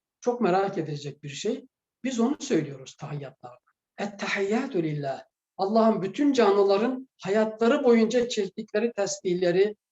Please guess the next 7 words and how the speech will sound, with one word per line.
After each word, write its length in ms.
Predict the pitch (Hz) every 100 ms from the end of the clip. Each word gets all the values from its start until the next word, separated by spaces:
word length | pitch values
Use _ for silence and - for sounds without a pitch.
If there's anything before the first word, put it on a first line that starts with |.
| _
tahmidleri, 800 | 202 208 190 - 170 165 175 180 _
takdisleri, 800 | - 214 214 196 - 180 165 170 - -
şükürleri 800 | - 233 233 208 196 214 220 - -
Allah'ım 440 | 190 208 202 208
sana 320 | - 208 196
arza 260 | 185 175 196
geldi. 260 | 165 139